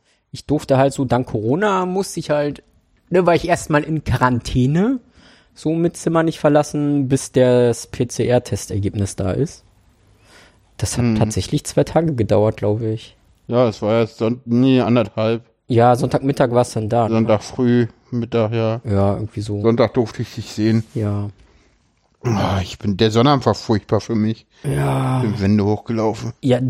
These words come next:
Speaker 1: frag mich mal. Ich saß da im Zimmer mit, äh, einer netten Dame, die mir nachts um drei halt noch reingeschoben wurde.
Speaker 2: Ja.
Speaker 1: Ähm, ja, war halt Suchtstation. Die Dame, die reinkam, war irgendwie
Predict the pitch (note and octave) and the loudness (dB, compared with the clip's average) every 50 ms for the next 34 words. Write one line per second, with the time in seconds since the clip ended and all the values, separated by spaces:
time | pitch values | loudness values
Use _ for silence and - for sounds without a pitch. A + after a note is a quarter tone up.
0 | A#2+ A#2 A#2 A2+ - - - D3+ D3+ - F#3 G3+ G3+ - - C#3+ C3 B2 B2 B2 | -2 -2 -4 -6 -4 0 0 0 0 0 -2 -2 0 0 2 4 4 6 6 4
1 | A#2+ A#2+ B2 C3 B2+ C#3 - - - C#3+ C#3 - - D3 B2+ C#3+ B2+ - - - | 4 2 2 0 -2 -4 -4 0 0 0 0 0 -2 -4 -4 -4 -6 -6 -4 -4
2 | E3+ F3+ F#3+ F#3 F3+ F3+ F3+ F3 E3 D#3+ D#3 - - - - C#3+ D3 D3 C#3+ C#3+ | -2 -2 -2 -2 -2 -2 -2 -2 -2 -2 -4 -4 -10 -8 -6 -4 -2 0 0 0
3 | C#3+ C#3+ C#3+ C#3 C#3 C#3 C#3+ C3+ B2+ B2+ B2+ - C#3 A#2+ A#2+ A#2+ A#2 A#2 B2 C#3+ | 0 0 0 -2 -2 -4 -4 -4 -4 -4 -4 -6 -6 -2 0 0 0 0 0 -2
4 | E3 F#3 G3 G3 - _ _ _ _ _ _ _ _ _ _ _ _ _ _ _ | -4 -6 -6 -8 -12 _ _ _ _ _ _ _ _ _ _ _ _ _ _ _
5 | _ _ _ _ _ _ - D3 C#3+ C3 B2+ C#3 - - - A3 E3 - - A#2+ | _ _ _ _ _ _ 0 2 4 4 4 2 0 -2 -6 -10 -4 0 2 2
6 | B2 C#3 C3 - - - C3+ C#3 E3 - - D#3+ D#3+ E3+ D#3+ D#3 - E3 F3+ - | 2 2 -2 -4 -4 -2 -2 -2 -4 -6 -6 -6 -8 -6 -8 -8 -8 -8 -6 -6
7 | - B3 B3+ - _ _ _ _ _ _ _ _ _ _ _ D3+ D#3 D3 C#3+ - | -8 -10 -10 -14 _ _ _ _ _ _ _ _ _ _ _ 0 0 0 0 -2
8 | - _ _ _ - - - B2 B2 B2 A#2+ A#2 A2+ A2+ A2 A2 - - C3+ C#3+ | -6 _ _ _ -16 -12 -8 -6 -6 -4 -6 -6 -8 -10 -12 -14 -2 2 4 4
9 | C#3+ C#3 D3+ D#3 E3 D#3 - B3+ - - - F#3+ F#3 - - - F#3+ F#3+ F#3+ F#3+ | 6 4 4 2 0 -2 -6 -10 -10 -4 -2 -2 -2 -2 -2 -2 0 0 0 -2
10 | F#3 E3 C3+ C#3 C3+ C#3 D3+ C#3+ C3+ B2 B2+ C3 C#3+ - - C#3 C3 C3 B2 - | -4 -2 0 0 0 0 0 -2 -4 -4 -4 -6 -8 -8 -8 -8 -8 -6 -8 -8
11 | B2 A#2+ - B2+ A#2+ A#2 A#2+ A#2 A#2 A#2+ | -8 -10 -12 -12 -10 -10 -8 -8 -10 -10